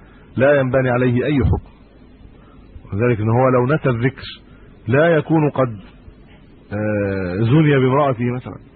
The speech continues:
ولو يقال: "هذا الجن زنى بهذه المرأة فيجب أن يقام عليه الحد"، ونحو هذا. ده مثل من رأى في المنام أنه يجامع، فلا يقال: "هذا قد إيه؟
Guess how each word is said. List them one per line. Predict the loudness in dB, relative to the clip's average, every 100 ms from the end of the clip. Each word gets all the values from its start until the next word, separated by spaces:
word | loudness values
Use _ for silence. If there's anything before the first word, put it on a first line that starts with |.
| -20 -20 -14 -6
ولو | -2 -2
يقال: | -2 -2
"هذا | 0 0
الجن | -2 -2 -2 -2
زنى | 0 0 0
بهذه | 2 2 0
المرأة | 0 0 0
فيجب | 0 0 2 0 0 -2 -4 -6
أن | -6 -4
يقام | -2 0
عليه | 0 0
الحد"، | -2 -4 -6
ونحو | -8 -6 -6
هذا. | -8 -12 -20 -20 -20 -20 -20 -14
ده | -8 -6 -6 -10 -12 -18 -20 -20 -12
مثل | -6 -2 0
من | 2 2 2
رأى | 2 2
في | 2
المنام | -2 0 2 2 2
أنه | 0 2 2 2
يجامع، | 2 -2 -8 -18 -20 -20 -20 -20 -20 -20 -12
فلا | -4 0 2
يقال: | 2 4 4 4
"هذا | 2 2 2
قد | 0 -2
إيه؟ | -2 -2